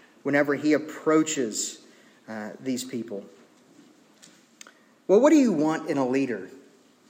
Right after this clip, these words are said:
What kind of leader do you want? Ryan Dawson, uh, I'm glad he's not here today. I can, uh, I can tell on him a little bit.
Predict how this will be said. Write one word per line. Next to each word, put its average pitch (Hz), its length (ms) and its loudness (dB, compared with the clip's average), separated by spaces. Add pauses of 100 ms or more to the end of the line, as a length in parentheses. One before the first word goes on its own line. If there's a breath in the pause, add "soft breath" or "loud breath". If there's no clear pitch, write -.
(760)
What 208 100 -2
kind 226 120 6
of 170 100 6
leader 165 360 6
do 139 100 0
you 135 160 2
want? 117 320 -4 (160)
Ryan 151 280 2
Dawson, 135 600 0
uh, 113 280 -10
I'm 135 60 -14
glad 139 200 0
he's 123 100 -8
not 127 160 -4
here 139 180 -4
today. 135 320 -4 (380 loud breath)
I 117 60 -12
can, 117 260 -8
uh, 107 320 -12 (440)
I 117 60 -18
can 120 120 -12
tell 147 240 -4
on 131 100 -2
him 120 120 -6
a 117 60 -8
little 123 180 -6
bit. 117 420 -8